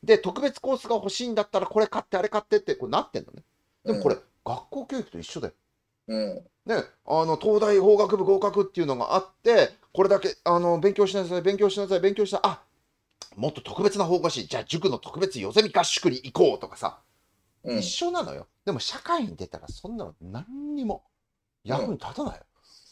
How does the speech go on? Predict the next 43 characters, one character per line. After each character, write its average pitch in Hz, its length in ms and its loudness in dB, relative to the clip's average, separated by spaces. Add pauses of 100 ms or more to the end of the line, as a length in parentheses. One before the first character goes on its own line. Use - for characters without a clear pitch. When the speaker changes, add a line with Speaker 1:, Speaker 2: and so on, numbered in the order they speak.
(140)
Speaker 2:
う - 40 -4
ん。 175 40 0
Speaker 1:
お - 20 -2
金 269 300 2
を 254 440 4
ね、 233 180 0
増 220 140 -4
や 240 140 0
す - 140 -14
方 120 220 0
法 120 200 -2
っ - 140 -4
て 110 120 -6
い 101 120 -6
う 120 120 -4
の 78 140 -8
は、 123 320 0 (680)
全 294 540 -6
部 262 100 -8
不 - 100 -12
確 202 280 -6
実 123 300 -10
な 71 60 -14
も 76 100 -12
の 78 100 -12
で 67 80 -14
す - 140 -20
よ。 - 100 -18 (500)
Speaker 2:
う 277 280 -2 (100)
ん。 233 40 -16
Speaker 1:
に 240 100 -6
も 269 120 -2
か 226 140 4
か 233 80 2
わ 240 60 4
ら 240 120 0
ず 226 120 -2
学 151 220 2
校 196 220 4
教 214 260 4
育 131 220 -6
で、 180 320 4 (840)
一 214 180 -6